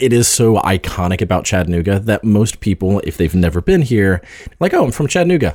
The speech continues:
"Oh, or the, you got that train thing, right?" It's like, "Yes, the Chattanooga <laughs> Choo Choo." "Ah, that's cool."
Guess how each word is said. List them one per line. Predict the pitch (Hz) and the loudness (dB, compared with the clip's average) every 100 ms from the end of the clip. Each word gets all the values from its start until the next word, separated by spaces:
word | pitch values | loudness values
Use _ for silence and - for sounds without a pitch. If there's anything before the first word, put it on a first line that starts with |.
| - | -4
"Oh, | 294 262 240 | 0 2 4
or | 226 220 | 4 2
the, | 208 214 208 | 4 4 4
you | 208 | 0
got | 208 208 | -2 0
that | 180 180 | 0 0
train | 214 214 151 | 0 2 2
thing, | 117 101 95 | 0 -2 0
right?" | 120 170 - - - - _ | 2 2 0 -12 -20 -20 _
It's | - | -4
like, | 131 107 | -4 -2
"Yes, | - 113 - | 0 0 0
the | 143 156 | 0 0
Chattanooga | - 196 202 185 185 | 2 2 4 4 2
<laughs> | - | 2
Choo | 220 | 0
Choo." | - 98 | 2 2
"Ah, | 175 233 220 | 2 2 2
that's | 185 | 0
cool." | - 113 92 | -2 -2 -2